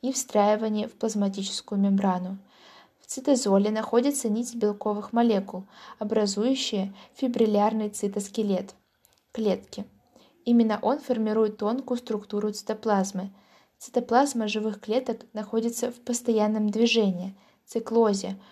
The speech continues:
что обеспечивает связь органоидов между собой. Цитоплазма эукариотной клетки разделена на отдельные отсеки – компартменты,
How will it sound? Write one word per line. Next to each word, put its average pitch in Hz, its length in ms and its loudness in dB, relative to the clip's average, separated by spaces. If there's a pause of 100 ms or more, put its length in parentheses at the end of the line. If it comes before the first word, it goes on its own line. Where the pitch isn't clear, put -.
(140)
что - 220 -6
обеспечивает 208 720 2
связь 208 380 -4
органоидов 202 720 -2
между 196 340 0
собой. 196 500 -2 (680)
Цитоплазма 233 800 2
эукариотной 208 720 -2
клетки 202 560 -2
разделена 214 600 2
на 214 300 -2
отдельные 196 560 2
отсеки – 196 720 -4 (560)
компартменты, 208 1800 -2